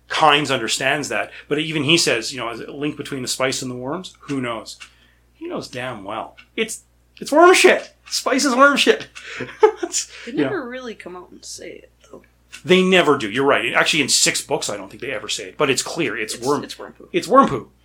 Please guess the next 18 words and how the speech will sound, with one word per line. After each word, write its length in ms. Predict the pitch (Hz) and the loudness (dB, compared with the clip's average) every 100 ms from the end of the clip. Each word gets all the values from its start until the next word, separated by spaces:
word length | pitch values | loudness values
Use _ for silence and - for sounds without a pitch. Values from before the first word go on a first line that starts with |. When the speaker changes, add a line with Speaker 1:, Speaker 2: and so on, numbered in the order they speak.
| _ _ _ - | _ _ _ -10
Speaker 1:
That's 160 | 156 175 | 0 4
all, 160 | 175 | 4
that's 180 | 175 147 | 4 2
all 100 | 196 | 2
spice 280 | - 165 131 | 2 2 0
is. 300 | 151 110 - - - - - _ _ _ _ - | -2 -6 -12 -16 -20 -20 -20 _ _ _ _ -6
But, 380 | 127 127 - | 0 2 0
uh, 300 | 139 120 101 - _ _ _ - | -6 -6 -8 -14 _ _ _ -10
you 100 | 160 | -4
know, 240 | 139 147 - _ _ 381 | -4 -4 -8 _ _ -8
they 160 | 170 | -4
sort 200 | 151 196 | 0 2
of 60 | 165 | 2
fly 340 | - 185 170 160 | 0 2 6 6
out 140 | 151 | 4
into 160 | 151 143 | 4 4
the 80 | |
desert. 520 | 135 139 127 131 120 | 4 4 4 0 -2